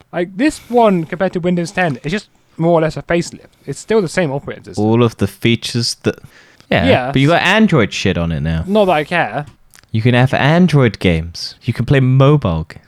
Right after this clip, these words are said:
Speaker 2: no, I can play Yu-Gi-Oh! Duel Links, but I can
Speaker 1: That
Speaker 2: already
Speaker 1: is
Speaker 2: play that
Speaker 1: the
Speaker 2: on
Speaker 1: thing.
Speaker 2: Steam,
Speaker 1: That's the
Speaker 2: so
Speaker 1: thing.
Speaker 2: why would I need to have
Speaker 1: Um,
Speaker 2: my
Speaker 1: but
Speaker 2: Android
Speaker 1: yeah, I, I don't think
Speaker 2: device?
Speaker 1: I have more of an opinion than why are they doing this now.
Speaker 2: But they basically went away from their f-,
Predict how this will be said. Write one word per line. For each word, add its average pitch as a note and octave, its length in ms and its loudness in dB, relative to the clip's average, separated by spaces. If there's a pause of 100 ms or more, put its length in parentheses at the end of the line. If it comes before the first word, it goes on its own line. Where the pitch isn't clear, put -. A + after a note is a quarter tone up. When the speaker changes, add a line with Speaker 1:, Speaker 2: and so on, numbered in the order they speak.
(140)
Speaker 2:
no, G#2+ 360 0 (100)
I C#3+ 100 2
can D3+ 80 4
play D3+ 100 2
Yu-Gi-Oh! D#3 340 4
Duel E3 260 4
Links, F#2+ 260 0
but - 140 0
I A#2+ 40 4
can C3+ 120 0
Speaker 1:
That B2+ 60 4
Speaker 2:
already B2+ 140 4
Speaker 1:
is B2 80 0
Speaker 2:
play C3 140 2
that B2 120 6
Speaker 1:
the A#2 60 4
Speaker 2:
on A2 100 4
Speaker 1:
thing. F#2+ 80 -6
Speaker 2:
Steam, C3 340 0
Speaker 1:
That's F2 160 -6
the F2+ 60 -4
Speaker 2:
so F#2 40 -4
Speaker 1:
thing. G2+ 80 -6
Speaker 2:
why G2 120 -2
would G2+ 140 -4
I G2+ 100 -2
need G2+ 220 -4
to - 60 -4
have F#2+ 160 -2
Speaker 1:
Um, - 80 -8
Speaker 2:
my G2 100 -6
Speaker 1:
but G2+ 40 -6
Speaker 2:
Android G2+ 440 -4
Speaker 1:
yeah, D4 200 -2 (100)
I, A#2+ 80 -8
I - 20 -4
don't D3 80 -10 (220)
think G2 140 0
Speaker 2:
device? A2+ 380 0
Speaker 1:
I F3 40 -2
have F3 100 0
more F3+ 140 -2
of F#3 60 -6
an F#3 40 -8
opinion F3 380 -4 (120)
than C3 280 -8 (100)
why C#3+ 220 2
are D#3+ 40 2
they E3 80 0
doing F3+ 200 0
this F3+ 160 -4
now. G#3+ 240 -8 (1500)
Speaker 2:
But C#3 100 2
they E3+ 120 4
basically F3+ 460 2
went D3+ 200 4
away A#2 300 4
from A2+ 220 2
their G#2+ 140 4
f-, - 240 -4